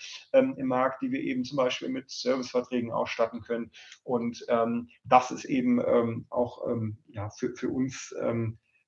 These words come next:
äh, ein wesentlicher Hebel, wenn wir nach vorne blicken, den wir noch, ähm, wesentlich stärker nutzen wollen. Dazu gehört dann am Ende des Tages sicherlich auch das, ähm, Subskriptionsmodell, was ich nicht unerwähnt, ähm, lassen möchte.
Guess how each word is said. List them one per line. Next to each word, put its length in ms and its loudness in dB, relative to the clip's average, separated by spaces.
äh, 60 -4
ein 540 2
wesentlicher 800 8
Hebel, 460 6
wenn 120 4
wir 80 4
nach 140 4
vorne 300 0
blicken, 340 -2
den 160 -4
wir 80 -2
noch, 360 -2
ähm, 300 -2
wesentlich 320 -2
stärker 320 0
nutzen 500 -6
wollen. 280 2
Dazu 280 -2
gehört 240 4
dann 140 2
am 140 0
Ende 180 2
des 140 -4
Tages 300 2
sicherlich 340 -6
auch 160 2
das, 240 -8
ähm, 160 -6
Subskriptionsmodell, 1080 2
was 160 6
ich 120 -10
nicht 180 -6
unerwähnt, 480 2
ähm, 320 6
lassen 320 4
möchte. 460 2